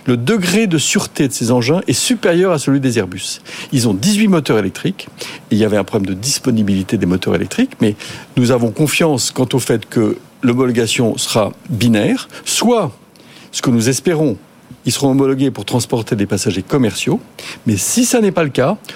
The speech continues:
nous sommes quasiment sûrs d'avoir une homologation pour avoir des, des passagers non payants, c'est-à-dire juste un pilote,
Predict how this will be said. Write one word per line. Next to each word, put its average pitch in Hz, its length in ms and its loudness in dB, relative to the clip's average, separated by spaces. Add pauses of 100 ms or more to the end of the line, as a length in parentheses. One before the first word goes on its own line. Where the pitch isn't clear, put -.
(120)
nous 131 60 2
sommes 131 240 0
quasiment 180 460 2
sûrs 202 240 2
d'avoir 110 240 2
une 120 120 4
homologation 170 600 2
pour 151 180 0
avoir 127 300 0 (420)
des, 107 300 0
des 104 120 0
passagers 123 560 0 (220)
non 170 240 2
payants, 135 380 0
c'est-à-dire 107 360 0
juste 139 280 -2
un 156 100 2
pilote, - 520 -2